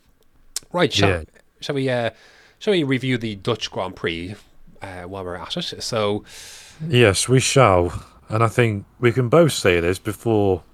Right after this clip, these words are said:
Speaker 2: uh, we even start this. I was not expecting that
Speaker 1: A
Speaker 2: from
Speaker 1: good,
Speaker 2: here.
Speaker 1: a good race?
Speaker 2: Um,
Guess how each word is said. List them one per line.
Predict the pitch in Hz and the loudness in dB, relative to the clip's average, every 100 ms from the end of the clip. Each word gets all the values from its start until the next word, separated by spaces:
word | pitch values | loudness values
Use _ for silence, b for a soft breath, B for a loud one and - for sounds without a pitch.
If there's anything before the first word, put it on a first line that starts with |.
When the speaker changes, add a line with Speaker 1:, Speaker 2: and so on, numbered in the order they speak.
| _ _ - | _ _ -2
Speaker 2:
uh, | 104 95 90 | 0 0 0
we | 113 | -2
even | 101 | -2
start | - - 123 110 78 | -4 0 2 2 -2
this. | 85 85 - - _ b _ _ _ _ | -8 -8 -10 -16 _ b _ _ _ _
I | - 165 | 4 6
was | 170 139 | 6 4
not | 160 | 2
expecting | 139 - 143 135 110 80 | 2 0 -4 -4 -6 -8
that | 76 73 - _ _ _ _ _ _ _ _ _ _ - | -10 -12 -18 _ _ _ _ _ _ _ _ _ _ -4
Speaker 1:
A | 139 | 0
Speaker 2:
from | 131 | 2
Speaker 1:
good, | 117 | 2
Speaker 2:
here. | 95 76 | -2 -2
Speaker 1:
a | - | -4
good | 147 | -2
race? | 120 226 - - - _ _ _ _ _ _ _ _ _ _ - | 0 -2 -4 -12 -18 _ _ _ _ _ _ _ _ _ _ 0
Speaker 2:
Um, | 135 127 123 113 | 6 6 6 2